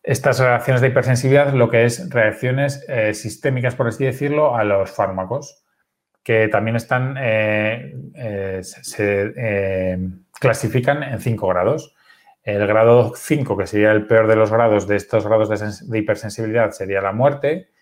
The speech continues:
y el grado uno sería el, el grado más leve, que sería un exantema o enrojecimiento transitorio, fiebre, eh,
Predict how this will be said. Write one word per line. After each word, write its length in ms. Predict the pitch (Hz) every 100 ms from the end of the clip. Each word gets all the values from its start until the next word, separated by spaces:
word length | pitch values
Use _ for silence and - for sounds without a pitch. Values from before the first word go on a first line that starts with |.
| _ _ _ _
y 80 | 120
el 80 | 107
grado 260 | 110 113
uno 220 | 117 127 135
sería 460 | 123 110 110 117
el, 360 | 131 113 110 101
el 680 | 98 117 98 95 95 95 101
grado 400 | 107 107 117 127
más 480 | 110 101 117 - -
leve, 400 | 101 92 95 131 _ _ _
que 140 | -
sería 260 | - 104 101
un 120 | 101
exantema 800 | 101 - 104 107 131 151 156 165
o 80 | 135
enrojecimiento 520 | 113 104 95 98 110
transitorio, 540 | 104 110 104 113 123 160
fiebre, 460 | 165 143 151 165 - 185
eh, 640 | 113 101 95 95 92 98